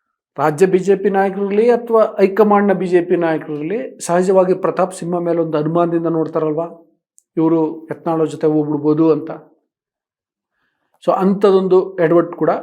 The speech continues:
ಆಯ್ತು. ಅದು ಕೂಡ ಪ್ರತಾಪ್ ಸಿಂಹ ಅವ್ರಿಗೆ ಹಿನ್ನಡೆನೆ. ಹೀಗೆ ಪ್ರತಾಪ್ ಸಿಂಹ ಪ್ರತಿ ಬಾರಿ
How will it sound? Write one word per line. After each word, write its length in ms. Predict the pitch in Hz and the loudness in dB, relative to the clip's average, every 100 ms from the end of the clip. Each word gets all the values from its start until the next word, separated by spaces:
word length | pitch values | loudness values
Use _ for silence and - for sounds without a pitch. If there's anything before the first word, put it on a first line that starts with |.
| - | -6
ಆಯ್ತು. 460 | 160 151 135 - _ | -4 -4 -8 -20 _
ಅದು 220 | 165 175 196 | -2 0 2
ಕೂಡ 180 | 190 | 2
ಪ್ರತಾಪ್ 440 | 185 180 165 175 170 | 2 2 0 -2 -2
ಸಿಂಹ 220 | 151 156 | -6 -6
ಅವ್ರಿಗೆ 580 | 151 139 208 - - _ | -6 -6 -8 -10 -20 _
ಹಿನ್ನಡೆನೆ. 680 | 175 170 127 113 - _ _ _ _ _ _ _ _ _ _ _ | -2 0 -2 -8 -16 _ _ _ _ _ _ _ _ _ _ _
ಹೀಗೆ 320 | 226 233 180 - - - _ _ _ _ _ | 2 4 2 0 -14 -20 _ _ _ _ _
ಪ್ರತಾಪ್ 440 | - - 226 220 220 | -12 -2 2 2 2
ಸಿಂಹ 220 | 220 208 214 226 233 | -6 -2 0 -2 -4
ಪ್ರತಿ 580 | - - 170 - 226 240 | -8 -10 -10 -8 -4 -2
ಬಾರಿ 640 | 185 196 196 220 226 - | 4 6 6 2 -4 -10